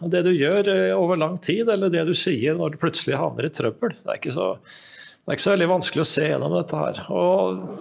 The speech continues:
<clears throat> man må jo anse sånne personer som farlige. Altså, når, når du ser de står og, og skriker de mest rabiate ting, eh, så tenker man, ok,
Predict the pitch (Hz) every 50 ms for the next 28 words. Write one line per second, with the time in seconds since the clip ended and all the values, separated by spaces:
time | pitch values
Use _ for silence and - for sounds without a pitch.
0 | - - _ _ - - 120 - - - - 160 180 196 196 185 170 175 190 196
1 | 214 226 - 123 110 120 - - - - 202 190 196 185 147 139 131 - 175 -
2 | - 147 143 185 175 139 156 165 165 - - - 170 147 113 104 - 135 185 196
3 | - - - - - - - - _ _ _ 143 - 160 170 170 175 170 175 170
4 | 196 180 151 147 170 165 - - - 147 139 147 151 170 175 160 - - 156 143
5 | 135 135 143 147 - 147 143 139 139 - - 143 143 - 80 80 78 - 135 131
6 | - - - - - _ _ _ _ - 120 - - - 135 123 120 113 - -
7 | 156 143 147 143 139 135 - - - 131 131 135 139 139 - - - 110 - -
8 | 147 - - 120 120 - - - - - 65 67 - - - - 123 - - 156
9 | 147 143 127 - - - 143 - 175 151 - - 143 135 139 - - - - 123
10 | -